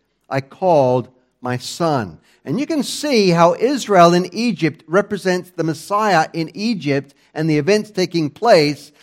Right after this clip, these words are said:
nearly fifteen hundred years apart actually match one another. Just like a literal face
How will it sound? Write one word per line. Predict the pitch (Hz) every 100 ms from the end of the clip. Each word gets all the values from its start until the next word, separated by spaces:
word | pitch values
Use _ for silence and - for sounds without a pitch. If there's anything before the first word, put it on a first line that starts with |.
| _ _
nearly | 170 175 165
fifteen | 165 269 262 226 214
hundred | 196 151 214 285 220 190
years | 185 208 165
apart | 180 - - 180 165 - _ _
actually | 202 254 262 214 220 202
match | 180 214 285 277 -
one | 180 156
another. | 139 120 92 69 _ _ _ _ _ _ _ _ _ _ _ _
Just | 233 226
like | 233 226 -
a | 175
literal | 185 254 - 226 208
face | - _ 277 247 175 165 - -